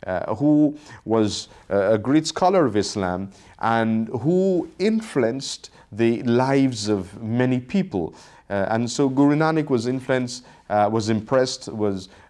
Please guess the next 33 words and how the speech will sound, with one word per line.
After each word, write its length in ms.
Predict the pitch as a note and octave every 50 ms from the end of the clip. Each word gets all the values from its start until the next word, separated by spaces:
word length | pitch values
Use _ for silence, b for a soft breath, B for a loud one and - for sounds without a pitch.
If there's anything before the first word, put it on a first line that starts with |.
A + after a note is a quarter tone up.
| B
uh, 160 | - F#2+ G2 F#2+
amazed 540 | - G#2+ G#2 A2 A#2 B2 C3 B2+ A2+ - -
by 220 | A2+ G#2+ G#2 G2+ F#2+
the 260 | F2+ G2+ G2 F#2+ -
writings 800 | A2+ G#2 A2 A2+ A#2 B2+ B2+ B2 C3 B2+ A#2 A#2+ A#2+ A2+ G#2
and 100 | G#2+ G2+
the 80 | F#2+ G2
thoughts 460 | F#2+ - - A#2+ A#2 A#2 A#2 - -
of, 280 | G#2+ G2 F2 E2+ - - G1+ G1+ -
uh, 80 | - -
Baba 380 | - G2+ G2+ G#2 G#2 F#2+ G2 G2
Farid, 520 | - - G#2 G2+ G#2 G#2+ G#2+ A2 G#2+ G#2+ B B B B B
and 180 | - G#2+ A2 G#2+
he 220 | G#2+ A#2 A#2 B2 -
incorporated 920 | C#3+ C#3+ D3 D3+ - C3+ A2+ G#2+ - B2 C3 C3+ C3+ C3 C3 A#2 G#2 F#2 - B B B B B B
many 540 | A2 B2 A2 C3 A#2+ B2 C3 C#3 C#3+ C#3 C3
of 160 | A#2 G2+ G2
the 80 | G#2 G2
teachings, 800 | G2 - - E3 D#3 - - G#2+ F#2 F#2 F#2 F#2 G2 G2 - - B B B B B B
uh, 160 | G2 G2+ G2
in 180 | F2 A#2 A2 A2
what 160 | A2+ A#2+ A#2+
he 200 | - - G3 F#3+
conveyed 760 | F#3+ - - B2 G#2+ F#2+ E2 F#2+ F#2+ F#2+ G2 F#2 - - -
to 120 | - A#2+
his 300 | G#2+ G2 G#2 G2 F2+ -
followers. 600 | - - A#2+ G#2+ F#2+ F2 E2+ D#2+ D2+ D#2+ - - - B B B B B B B B B
I, 140 | - D3
I 140 | - D#3 D#3+
want 520 | E3+ E3 F#3 G3+ G3+ G3 F#3 - - - -
to 80 | - B2
share 360 | - - - D3+ C#3+ C#3+ C#3+
today 580 | D3 - - G#2+ F2+ G#2+ F#2+ F2+ F#2 F#2+ F2+